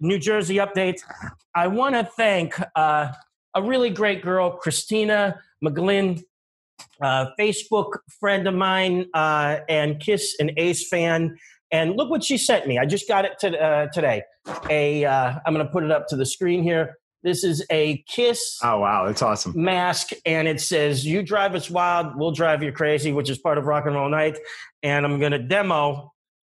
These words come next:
Speaker 1: what I will look like in the Kiss mask. So
Speaker 2: Cool. And John,
Speaker 1: you see
Speaker 2: I haven't
Speaker 1: me
Speaker 2: even told you this, but, um, a good friend, uh, Joe Ryan, uh, out in California,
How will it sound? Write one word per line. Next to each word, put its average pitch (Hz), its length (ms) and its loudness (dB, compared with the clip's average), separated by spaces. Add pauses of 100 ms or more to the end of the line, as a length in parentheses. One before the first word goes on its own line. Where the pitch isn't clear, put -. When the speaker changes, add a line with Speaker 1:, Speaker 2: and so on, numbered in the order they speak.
Speaker 1:
what 151 180 0
I 156 100 2
will 147 140 0
look 165 160 0
like 127 200 0 (600)
in 131 140 2
the 127 80 2
Kiss - 260 0
mask. 104 300 -2 (160)
So - 80 -8 (380)
Speaker 2:
Cool. 123 340 0
And 139 200 2
John, 165 400 0
Speaker 1:
you 165 60 -6
see - 80 -12
Speaker 2:
I - 140 0
haven't 220 160 2
Speaker 1:
me 202 80 2
Speaker 2:
even 170 160 2
told 180 320 2
you 180 140 2
this, 127 500 0
but, 123 260 0 (520)
um, 117 680 0 (240)
a 131 60 0
good 160 240 2
friend, 165 400 2
uh, 127 140 2
Joe 160 420 0
Ryan, 135 720 2 (100)
uh, 107 380 2
out 120 340 2
in 120 220 0
California, 127 880 0